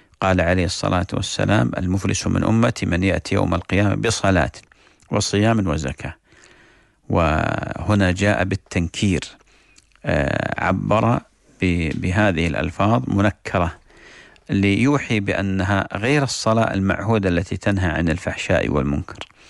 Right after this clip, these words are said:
وغير الصيام الذي يكون إيمانا واحتسابا، وغير الزكاة التي تطهر صاحبها وتزكيه، وإنما هو يصلي هكذا مجردا عن ال-، ال-، عن هذا ال-،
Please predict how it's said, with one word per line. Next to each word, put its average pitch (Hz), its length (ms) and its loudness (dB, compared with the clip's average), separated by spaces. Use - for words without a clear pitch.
وغير 113 360 2
الصيام 107 440 0
الذي 90 360 2
يكون 92 380 0
إيمانا 87 560 0
واحتسابا، - 600 -4
وغير 113 380 2
الزكاة 104 500 0
التي 95 280 -4
تطهر 101 540 -2
صاحبها 92 640 -2
وتزكيه، - 840 -2
وإنما 117 420 2
هو 107 420 2
يصلي 107 440 0
هكذا 98 480 0
مجردا 87 640 0
عن 87 400 0
ال-، 80 320 0
ال-، - 580 -4
عن 85 460 0
هذا 90 320 2
ال-، 82 160 -2